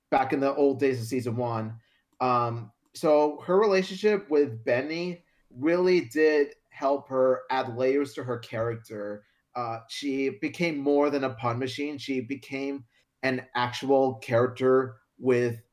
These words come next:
actual insecurities of her own. It's like she, she became more human as time went on. So I'm proud of Luann for that.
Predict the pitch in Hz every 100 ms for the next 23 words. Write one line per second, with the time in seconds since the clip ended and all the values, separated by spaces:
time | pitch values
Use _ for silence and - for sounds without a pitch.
0 | _ _ _ 131 123 - 147 139 139 127
1 | 135 120 131 123 131 120 117 117 117 123
2 | 131 113 - 117 113 113 156 156 185 180
3 | 185 170 139 120 117 127 113 101 98 98
4 | - _ 113 113 113 120 113 101 101 98
5 | 95 107 _ _ _ - 127 131 143 165
6 | 143 131 117 113 _ - 123 117 113 107
7 | - 98 95 -